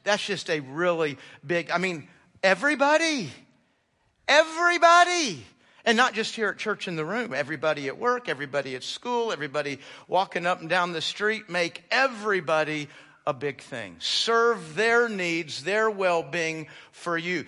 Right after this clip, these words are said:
Do for them what you're depending on me to do for you. That's living the gospel.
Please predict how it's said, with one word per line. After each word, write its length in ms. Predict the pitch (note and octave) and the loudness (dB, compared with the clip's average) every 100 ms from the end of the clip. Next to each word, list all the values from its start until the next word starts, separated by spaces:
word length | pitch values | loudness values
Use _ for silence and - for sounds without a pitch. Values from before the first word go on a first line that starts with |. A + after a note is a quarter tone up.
| D3+ C#3+ | -10 -6
Do 180 | A#3+ | -4
for 200 | A#3+ A3 | -2 -4
them 340 | G#3 A3 F3 D3+ | -2 -2 -4 -6
what 140 | D3 | -8
you're 160 | D3+ D#3 | -8 -10
depending 500 | C#3 E3+ D#3+ D3+ C#3+ | -12 -12 -8 -6 -6
on 180 | C3+ C3+ | -6 -8
me 220 | E3 C3+ | -10 -10
to 160 | C#3 | -12
do 300 | A#2 B2 B2 A#2+ _ _ _ | -12 -12 -12 -18 _ _ _
for 200 | _ - | _ -16
you. 360 | D#3+ F#3 - G2 _ _ _ _ _ _ _ _ _ _ _ - | -14 -12 -12 -14 _ _ _ _ _ _ _ _ _ _ _ -10
That's 260 | B2 - C3 | -10 -8 -12
living 300 | A#2 A#2+ A#2+ | -12 -12 -12
the 60 | |
gospel. 540 | A#2+ D#3 D3+ - - | -12 -12 -14 -16 -20